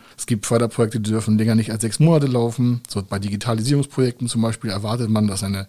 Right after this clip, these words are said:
erste Meilensteinphase nach sechs Monaten abgeschlossen ist. Oder wenn Sie auf E-U-Ebene arbeiten, dann darf das Projekt nicht länger als drei Jahre ba-, äh, dauern. Oder im Eurostars-Projekt, da ist noch eine weitere Grenze aufgesetzt. Die muss man alle mit beachten,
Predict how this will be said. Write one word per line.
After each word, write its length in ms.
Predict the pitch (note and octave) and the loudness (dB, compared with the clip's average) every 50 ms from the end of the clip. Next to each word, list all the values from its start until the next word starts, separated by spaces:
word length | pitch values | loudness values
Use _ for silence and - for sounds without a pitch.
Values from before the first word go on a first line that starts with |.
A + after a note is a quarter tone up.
| - - | -8 -4
erste 320 | B2 A#2 A#2+ - - B2 | -2 -2 0 0 2 4
Meilensteinphase 1080 | A2+ A2+ B2 C3+ D3 C#3 - - C3 A#2+ A#2+ A#2+ A#2+ G#2+ - - A2+ A#2 A#2 A#2+ A#2 A2 | 6 6 6 4 4 2 0 0 2 2 4 4 2 2 0 0 0 0 2 2 2 2
nach 140 | A2 G#2+ | 2 2
sechs 240 | G#2+ A#2 A2+ - - | 0 -2 -2 -2 0
Monaten 240 | C3 G#2+ G#2 G#2 G2+ | 0 0 0 0 -2
abgeschlossen 580 | - D3+ - - C3 A#2+ C#3+ B2+ B2 - A#2+ A2+ | -4 -4 -4 -4 -4 -2 0 -2 -2 0 0 0
ist. 280 | A#2 A#2 - - - _ | 0 0 -2 -4 -6 _
Oder 220 | - B2 A#2+ A2+ G#2+ G#2 | -2 2 2 4 4 4
wenn 140 | A2+ A2+ A2+ | 4 4 4
Sie 120 | A2 G#2 | 2 0
auf 160 | G#2 G2+ - | -6 -6 -4
E-U-Ebene 540 | G#2+ G2+ A2 D#3+ D#3 F3 D#3 D3 C#3+ C#3+ C#3 | -4 -2 0 0 0 2 4 4 4 4 4
arbeiten, 540 | G2+ A#2+ B2+ B2+ C3 B2+ C3 C3 B2+ B2+ B2 | 2 2 2 4 4 4 4 4 2 2 2
dann 120 | - G2+ | 2 0
darf 180 | G2+ G#2 G#2+ - | 0 0 0 -2
das 120 | - G#2+ | -4 -6
Projekt 220 | - - A2+ G2+ G2+ | -4 -2 -4 -4 -2
nicht 100 | G#2+ A2+ | -2 -2
länger 160 | A2 A2+ A#2 | 0 0 0
als 160 | A#2+ A#2+ - | 0 -2 -2
drei 200 | - - C#3 D#3 | -2 0 2 4
Jahre 320 | D3+ D3+ C#3+ C#3 C3+ C#3 C3 | 4 4 4 2 2 0 -2
ba-, 200 | B2 C3 B2 C3 | -4 -4 -6 -4
äh, 100 | B2+ A#2 | -4 -2
dauern. 480 | A#2 B2 A#2 A#2 A#2 A#2+ A#2+ A#2+ - - | -2 0 0 2 2 2 0 0 -2 -4
Oder 260 | - A#2 G#2+ G#2 G#2 G2+ | -4 -2 -2 -2 -2 -2
im 140 | G#2+ G#2+ | -4 -4
Eurostars-Projekt, 840 | - D3+ D#3+ D#3+ D3+ C#3+ - - A#2+ A#2+ B2+ - - C3 B2 A#2 - - | 0 0 2 2 2 2 0 0 -4 -4 -4 -4 -2 -2 -2 -2 -2 -6
da 100 | G2+ G2+ | -6 -6
ist 140 | A2+ - | -4 -4
noch 60 | A#2+ A2+ | 0 0
eine 140 | A#2 A2 | 0 2
weitere 300 | C3+ C#3 C#3+ D#3 D3 C3 | 2 0 0 2 0 0
Grenze 360 | B2 B2 B2 A#2+ A#2 - - G#2+ | 0 2 2 2 2 2 0 -4
aufgesetzt. 580 | A2+ A2+ - A2+ G#2 A2 G#2+ G2+ - - - _ - - _ - | -4 -4 -4 -4 -4 -2 -4 -4 -4 -8 -14 _ -20 -20 _ 0
Die 80 | C3 C3 | 4 6
muss 180 | C#3+ F3 E3+ - | 6 6 4 4
man 120 | D#3+ C#3 | 0 0
alle 200 | - B2 C3+ C#3 | 2 2 4 4
mit 240 | C3 C#3+ G3 F3+ - | 6 4 4 2 0
beachten, 600 | - - - F#2 F2+ - - G#2+ C3 F3+ G3+ | -4 -4 -2 -4 -6 -4 0 0 2 2 0